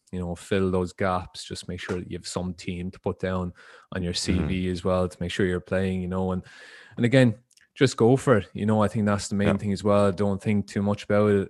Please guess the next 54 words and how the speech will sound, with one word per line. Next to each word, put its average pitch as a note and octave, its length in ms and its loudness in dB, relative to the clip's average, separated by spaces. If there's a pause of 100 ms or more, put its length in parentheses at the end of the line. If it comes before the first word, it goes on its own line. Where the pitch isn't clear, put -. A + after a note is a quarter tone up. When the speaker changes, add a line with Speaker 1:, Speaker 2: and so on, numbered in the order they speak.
(140)
Speaker 1:
Enjoy G2+ 340 2
the F#2+ 80 0
process G2+ 520 0
of G2+ 120 -2
it. - 140 -2
Enjoy F#2+ 320 0
the F2 80 -6
journey G2 400 0
of G2+ 140 2
it. G2 140 4 (440)
Um, F2+ 400 -4 (120)
and F#2+ 140 -4
I F2+ 80 0
think, F#2+ 380 -4
you F#2+ 60 -4
know, F#2 120 -2
you F2+ 140 -2
will F#2+ 180 2
reap F#2 460 0
the, F#2 240 0 (160)
the F#2+ 80 -2
rewards F#2+ 600 2
of F#2+ 100 -8
it F2+ 100 -4
eventually. G2+ 600 -4 (640)
As G2+ 220 4
with G2 140 0
you, A2 300 4
like, G#2 120 4
that's A2 240 2
why G#2+ 160 6
I G2+ 60 4
find G#2+ 240 -2
it G2 60 0
so G#2 200 0
refreshing, G#2 640 0
like, G#2+ 160 0
talking G#2 400 0
to - 80 -10
people G2+ 300 -2
like G#2 360 2
you G2+ 340 2
and F#2+ 120 0
other G2 220 0
people F#2+ 240 -2
that F#2 80 0
I've E2 80 -2
Speaker 2:
Mm-hmm. F2+ 80 -2
Speaker 1:
had G2+ 100 2
on F#2+ 100 -2
the F2+ 80 -6
podcast F#2+ 600 -4
as E2 80 -10
well. G2 320 0